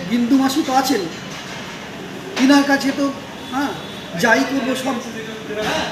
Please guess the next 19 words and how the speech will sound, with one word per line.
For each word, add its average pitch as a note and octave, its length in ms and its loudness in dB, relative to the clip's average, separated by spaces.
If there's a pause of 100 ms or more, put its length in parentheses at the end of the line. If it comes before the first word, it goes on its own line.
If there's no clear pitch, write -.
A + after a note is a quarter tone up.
(460)
সবই C#4+ 240 8
মা, C4 120 8 (720)
আর C4 80 4
অবশ্য B3+ 360 4
মাপও C4+ 380 4
হয়ে C4 200 2
যায়। G3 220 -2 (400)
হুম। D4+ 140 2 (2500)
বিন্দু C4 300 6
মাসির D4 320 6
কাছে C#4+ 220 0 (120)
করজোরে C#4 420 6
অনুরোধ B3+ 360 6 (100)
করব F3+ 360 -4 (540)
যে C#4+ 280 6 (120)
আপনি C4 320 2
শিক্ষা B3+ 400 -4
ব্যবস্থা A#3+ 440 -2
নিয়ে F#3+ 260 -2